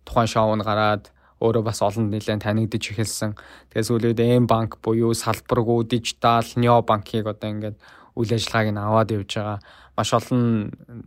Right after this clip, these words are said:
шинэ үе, одоо технологи дээр суурилсан энэ банкийг шинэ үеийн залуучуудад илүү хүргэх, одоо уламжлалт банкны системээс юугаараа ялгаатай, хэрэглэгч нарын асуудлыг одоо шийдэж өгье гэдэг тийм зорилготойгоор бол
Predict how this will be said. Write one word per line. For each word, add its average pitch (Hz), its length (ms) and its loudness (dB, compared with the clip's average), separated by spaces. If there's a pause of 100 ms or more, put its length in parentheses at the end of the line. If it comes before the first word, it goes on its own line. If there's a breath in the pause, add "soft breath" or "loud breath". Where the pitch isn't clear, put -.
шинэ 113 400 0
үе, 107 320 0
одоо 101 160 -10
технологи 113 480 0
дээр 110 160 2
суурилсан 107 480 -4
энэ 107 240 -2 (160)
банкийг 101 400 -2
шинэ 113 320 0
үеийн 113 160 0
залуучуудад 98 640 -4
илүү 101 320 -8
хүргэх, - 800 -6
одоо 104 160 -2
уламжлалт 123 560 0
банкны 113 400 0
системээс 107 720 -6
юугаараа 117 560 2
ялгаатай, 104 560 -6
хэрэглэгч 107 560 -4
нарын 110 240 0
асуудлыг 107 480 -4
одоо 113 160 -6
шийдэж 110 400 -4
өгье 104 320 -2
гэдэг - 240 -10
тийм 170 240 4
зорилготойгоор 107 720 0
бол 104 160 -6